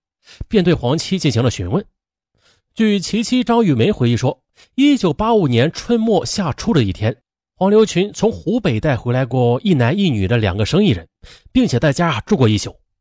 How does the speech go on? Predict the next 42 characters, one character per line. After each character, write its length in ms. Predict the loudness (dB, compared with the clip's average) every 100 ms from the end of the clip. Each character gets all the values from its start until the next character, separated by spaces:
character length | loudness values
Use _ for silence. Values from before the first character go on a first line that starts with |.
| _ _ _ _
男 380 | -2 -2 -2 -2
的 320 | 0 0 -4
二 160 | -4 -2
十 120 | 0
多 180 | 2 2
岁， 240 | 0 -2 _ _ _ _
好 160 | _ -6
像 140 | -4
是 140 | -2 -2
姓 240 | -2 -4
金； 260 | -2 -4 -4 _ _ _ -20 -20 _
女 200 | 2 4
的 220 | 4 2
三 240 | 4 2
十 80 | 4
来 120 | 2
岁， 240 | 2 -2 -4 _ _ -10
呃， 100 | -4
记 160 | -2
得 100 | -2 -4 _
他 120 | -4
姓 220 | -2 -2 0
张， 240 | 0 0 -10 _ _
呃， 120 | -8
叫 380 | -4 -4 -2 -4 -8 -20 _ _
张 240 | 0 0 0
啥 360 | -4 -2 -2
珍， 260 | 0 0 -2 _ _
呃， 80 | -6
中 180 | -2 2
间 160 | 2
那 60 | 2
个 80 | 0
字 100 | 0
儿 120 | 0
啊， 160 | -2 -10
啊， 80 | -12 -2
忘 240 | -2 -2
了。 80 | -8 _ _ _ _ _
但 120 | -4
是 120 | -2
啊， 120 | -4